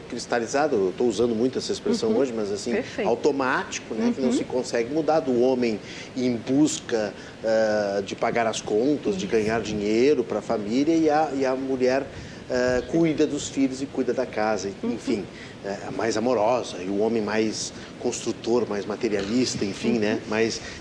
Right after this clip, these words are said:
Speaker 1: ganhador de dinheiro. É, então, a primeira coisa é tentar descris-, descristalizar, neologismo que eu tô
Speaker 2: Pros
Speaker 1: usando
Speaker 2: dois
Speaker 1: aqui,
Speaker 2: lados.
Speaker 1: pros dois lados, pros dois
Speaker 2: Aham.
Speaker 1: lados. Mudança de comportamento,
Speaker 2: Exato.
Speaker 1: né? Quebrando paradigmas,
Speaker 2: Uhum.
Speaker 1: é, é,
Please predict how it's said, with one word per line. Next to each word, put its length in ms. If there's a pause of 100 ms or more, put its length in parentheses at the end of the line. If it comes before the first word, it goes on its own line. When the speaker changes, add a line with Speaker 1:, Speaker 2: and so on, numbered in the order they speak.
Speaker 1:
ganhador 580
de 140
dinheiro. 400 (480)
É, 460
então, 260
a 20
primeira 360
coisa 320
é 20
tentar 320
descris-, 480 (160)
descristalizar, 1200 (500)
neologismo 560
que 80
eu 40
tô 60
Speaker 2:
Pros 120
Speaker 1:
usando 120
Speaker 2:
dois 120
Speaker 1:
aqui, 80
Speaker 2:
lados. 400
Speaker 1:
pros 160
dois 220
lados, 280
pros 360
dois 120
Speaker 2:
Aham. 80
Speaker 1:
lados. 180
Mudança 380
de 80
comportamento, 580
Speaker 2:
Exato. 100
Speaker 1:
né? 280 (320)
Quebrando 340
paradigmas, 800
Speaker 2:
Uhum. 160 (180)
Speaker 1:
é, 960
é, 20